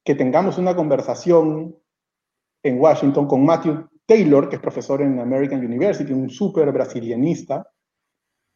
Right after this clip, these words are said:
eh, y a la cual invitaron a, francamente, en esa sala estaban los <laughs> veinticinco o treinta personas que en Washington siguen América Latina,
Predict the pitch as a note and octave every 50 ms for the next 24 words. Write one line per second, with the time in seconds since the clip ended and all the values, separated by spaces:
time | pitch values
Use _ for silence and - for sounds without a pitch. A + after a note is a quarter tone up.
0 | _ - D3 C3 B2+ B2+ B2 C3 B2+ - E3 E3 D#3+ D#3 D3 D#3+ F3+ G3+ A3 A#3
1 | A3+ A3+ - - - - F3 D#3 C#3+ C3+ C3+ - D#3+ E3+ G3 G3+ G3+ F#3+ F3+ E3+
2 | - - _ - C3 A2+ A2 A2 - - - _ _ _ _ _ - D#3+ D#3+ F3
3 | F3 E3 E3+ E3+ D#3+ - E3+ E3 E3+ - E3 D3+ - E3 D#3+ E3+ E3+ - - C3+
4 | C#3 D#3 E3 E3 F3 E3+ D3+ C#3 A2 A2+ A2+ - - - - - - - F3 -
5 | - - _ - - - _ _ - - - - _ _ _ _ - - C#3+ C#3
6 | C3 C3+ - D#3 - - A#3+ A#3+ A#3+ A3+ A#3 - A3 G#3 G3+ F3+ D3+ - - F3+
7 | F#3+ G3 G3 G3 G3 - - - - E3 E3+ E3 E3 E3 E3+ F3 E3+ - - -
8 | _ _ _ _ _ _ - D#3+ C#3+ C3 B2+ B2+ C3+ D3+ C#3 C#3 - D3 C#3+ C#3
9 | C#3+ C#3+ C#3+ C#3+ C#3+ D3 - _ _ _ _ _ _ _ _ _ _ _ _ _
10 | _ _ _ _ _ _ _ _ _ _ _ _ _ _ - F#3 F3+ D#3+ D#3 D3+
11 | C#3+ C3 B2+ B2+ C3+ C3+ C3+ C3+ B2 A#2 A2+ C3 A2 G2+ F#2+ -